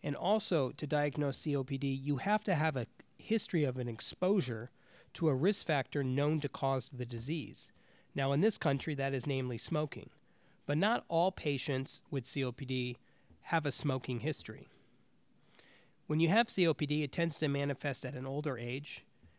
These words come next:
Patients often with C O P D don't have childhood history of respiratory symptoms, which is also helpful in teasing these out. Um,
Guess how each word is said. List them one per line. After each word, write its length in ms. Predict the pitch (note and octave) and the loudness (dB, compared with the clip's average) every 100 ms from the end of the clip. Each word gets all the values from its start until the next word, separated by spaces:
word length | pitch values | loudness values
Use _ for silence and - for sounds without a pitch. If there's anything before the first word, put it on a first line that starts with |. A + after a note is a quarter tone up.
| _ - | _ -2
Patients 420 | E3 - E3+ D3 | 0 2 0 2
often 520 | C#3+ C#3+ - C#3+ C3 | 0 0 0 0 0
with 160 | C3 - | -2 -2
C 180 | D3+ | -2
O 60 | C#3 | -2
P 120 | - | -4
D 140 | C#3 B2+ | -4 -2
don't 280 | C#3+ D3 | 0 -2
have 280 | D3 C3+ A#2+ - | 0 0 -2 -8
childhood 640 | - C3 C3 - C3+ A#2 - _ - | -4 -2 -2 -4 -6 -6 -14 _ -8
history 400 | D#3+ C#3+ C#3+ C3 | -4 -4 -2 -2
of 100 | B2+ | -2
respiratory 480 | C3 - C3 C3 | -6 -6 -8 -6
symptoms, 540 | B2 - A#2+ C3 B2+ - | -6 -8 -8 -8 -8 -8
which 160 | B2+ | -8
is 100 | C3+ | -4
also 320 | D3+ D3 - B2+ | -2 -2 -2 -2
helpful 340 | B2+ - C3 | -2 -4 -6
in 80 | A#2 | -6
teasing 380 | - B2+ B2 A#2+ | -4 -6 -4 -6
these 200 | A2+ A2 | -6 -10
out. 220 | - - _ _ _ - - _ _ - - | -14 -16 _ _ _ -20 -20 _ _ -14 -6
Um, 300 | B2+ A#2+ | -4 -4